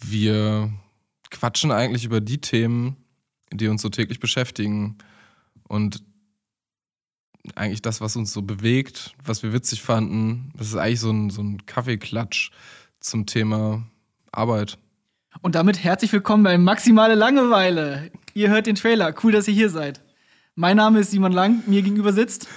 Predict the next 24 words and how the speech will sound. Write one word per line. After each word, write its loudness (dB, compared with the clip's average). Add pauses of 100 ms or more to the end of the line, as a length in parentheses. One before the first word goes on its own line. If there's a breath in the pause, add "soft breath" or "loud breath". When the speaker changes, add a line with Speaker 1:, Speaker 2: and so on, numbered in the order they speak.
(120)
Speaker 1:
Maximilian 2
Klose. 2 (320 loud breath)
Speaker 2:
Wir 2
sprechen 0
über 2
Themen 2
wie -2
Datenschutz, -2
Informationssicherheit, -6
Cloud -4
und -10
Cybersecurity, -2 (300 loud breath)
aber 2
ein 2
bisschen 2
entspannter, 0 (500 soft breath)
ähm, 2
ein -6
bisschen 2
humoristischer, 2
als -2
es -8
vielleicht -4
andere 0